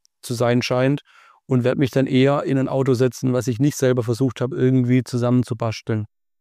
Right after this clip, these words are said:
Kann natürlich auch funktionieren, aber die Wahrscheinlichkeit, dass da irgendwo ein Fehler ist, weil, sind wir ganz ehrlich, höchstwahrscheinlich bist du kein Marketing-Experte und Werbeexperte,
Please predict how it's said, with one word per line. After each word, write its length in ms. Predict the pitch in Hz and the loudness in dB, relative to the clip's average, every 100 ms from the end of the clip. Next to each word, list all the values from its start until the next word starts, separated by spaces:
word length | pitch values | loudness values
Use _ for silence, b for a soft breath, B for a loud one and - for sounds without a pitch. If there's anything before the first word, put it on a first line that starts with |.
| - | -6
Kann 140 | 131 | -2
natürlich 280 | 147 147 143 | 0 2 0
auch 120 | 156 | 0
funktionieren, 680 | 139 147 139 135 135 165 175 | 0 0 0 2 4 4 2
aber 160 | 156 143 | 0 0
die 120 | 139 | 0
Wahrscheinlichkeit, 680 | 139 131 143 151 - 147 139 | 0 0 0 0 -2 -2 -2
dass 120 | 143 | -2
da 100 | 143 | 0
irgendwo 260 | 139 143 143 | 2 2 0
ein 60 | |
Fehler 320 | - 135 151 | 2 0 2
ist, 260 | 170 160 - | 2 0 -2
weil, 260 | 135 131 127 _ _ _ _ _ _ _ | 0 0 0 _ _ _ _ _ _ _
sind 120 | - 131 | 2 4
wir 80 | |
ganz 160 | 127 117 | 4 2
ehrlich, 320 | 131 135 131 _ _ _ _ | 2 2 0 _ _ _ _
höchstwahrscheinlich 600 | 131 139 135 - 135 139 - | 0 0 -2 0 2 0 2
bist 220 | 143 - | -2 0
du 160 | - 147 | -2 -2
kein 400 | - 117 135 165 - _ _ _ | -2 0 2 0 -2 _ _ _
Marketing-Experte 1080 | - 135 143 147 151 143 127 - 127 147 165 | -6 -4 -2 -2 0 -2 -4 -4 -4 0 0
und 120 | 135 | 2
Werbeexperte, 800 | 120 135 151 147 - 147 139 143 | 4 2 0 -2 -2 -2 0 0